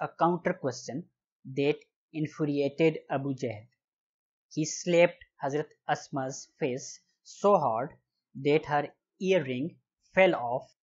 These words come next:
but she remained steadfast and did not reveal the secret. Now let's have a look at the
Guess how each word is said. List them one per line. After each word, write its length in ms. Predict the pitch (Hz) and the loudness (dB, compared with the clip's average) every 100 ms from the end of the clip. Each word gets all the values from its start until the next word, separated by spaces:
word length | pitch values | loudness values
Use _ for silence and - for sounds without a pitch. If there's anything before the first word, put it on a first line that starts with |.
| _ - | _ -8
but 260 | 147 156 - | -2 -2 -2
she 140 | 165 | -2
remained 420 | 156 139 131 180 - _ _ | -2 -2 -4 -8 -10 _ _
steadfast 1000 | - - - 190 190 - 117 123 - - _ _ 147 | -14 -4 2 2 2 -4 -4 -6 -16 -20 _ _ -8
and 320 | 139 135 135 | -6 -6 2
did 200 | 175 160 | 2 4
not 280 | 156 147 139 | 0 0 -4
reveal 380 | 127 123 123 - _ 123 | -8 -6 -8 -10 _ -10
the 120 | 131 | -10
secret. 480 | - 202 127 110 - - _ _ _ _ _ _ _ _ _ _ _ _ _ _ _ _ _ _ _ _ _ _ _ _ - | -10 -12 -10 -12 -14 -20 _ _ _ _ _ _ _ _ _ _ _ _ _ _ _ _ _ _ _ _ _ _ _ _ -4
Now 120 | 147 | 0
let's 260 | 160 220 220 | 2 2 4
have 120 | 185 | 4
a 80 | 147 | 4
look 160 | 156 - _ _ _ _ _ _ _ _ _ _ _ _ _ | 2 0 _ _ _ _ _ _ _ _ _ _ _ _ _
at 220 | 147 131 135 | -4 -2 -2
the 180 | 208 | -2